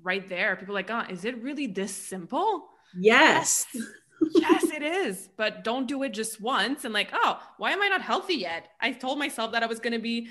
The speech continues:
Speaker 1: the type of person who's gonna have healthier habits this morning." No, like, and consistency, again, I always say it's not a sexy word, but it's so important, you know,
Speaker 2: Powerful
Speaker 1: for
Speaker 2: word.
Speaker 1: everything, for
Speaker 2: <laughs>
Speaker 1: all your habits.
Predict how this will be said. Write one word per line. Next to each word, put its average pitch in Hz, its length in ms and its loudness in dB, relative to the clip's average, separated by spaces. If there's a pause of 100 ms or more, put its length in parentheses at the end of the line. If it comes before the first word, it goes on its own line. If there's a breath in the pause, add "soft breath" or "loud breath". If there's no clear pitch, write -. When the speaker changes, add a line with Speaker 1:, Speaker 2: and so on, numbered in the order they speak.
Speaker 1:
the 208 80 -10
type 214 160 -2
of 214 80 -6
person 226 260 -2
who's 220 140 -4
gonna 208 220 -2
have 208 180 0
healthier 240 400 -2
habits 226 360 0
this 262 180 -8
morning." 233 500 0 (460 loud breath)
No, 254 280 -4
like, 180 260 -4
and 202 240 -8
consistency, 233 560 -8
again, 202 240 -2
I 196 40 2
always 233 260 2
say 233 80 0
it's 202 160 -2
not 269 160 2
a 269 60 -2
sexy 240 320 -4
word, 220 320 4 (920)
but 240 180 -10
it's - 180 -8
so 285 240 -2
important, 240 640 -4 (760)
you 202 120 -8
know, 185 200 -4
Speaker 2:
Powerful 180 460 4
Speaker 1:
for 151 80 -2
Speaker 2:
word. 135 140 -6
Speaker 1:
everything, 190 500 -4
for 262 280 6
Speaker 2:
<laughs> - 40 -6
Speaker 1:
all 262 200 2
your 233 180 -2
habits. - 720 -10